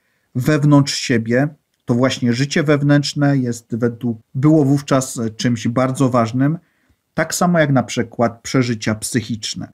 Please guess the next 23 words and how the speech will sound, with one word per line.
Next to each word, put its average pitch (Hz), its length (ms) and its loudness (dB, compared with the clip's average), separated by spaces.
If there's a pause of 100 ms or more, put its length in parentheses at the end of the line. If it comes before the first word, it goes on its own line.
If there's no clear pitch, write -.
(140)
To 120 220 4
zwrócenie 131 600 0
uwagi 143 360 2
na 139 160 4
emocje, 139 580 2
uczucia, 120 580 -2
duchowość 120 800 -2 (140)
było 147 240 4
bardzo 131 380 0
ważnym 123 380 2
elementem. 113 680 0
Do 120 100 2
tego 139 280 0
skupiano 139 520 0
się 143 140 -2
oczywiście 135 500 -2
na 131 140 4
jednostce, 131 1000 0 (340)
na 135 240 2
tym, 143 440 0 (720)
jak 143 280 2
ona 143 200 6
przeżywa 135 760 0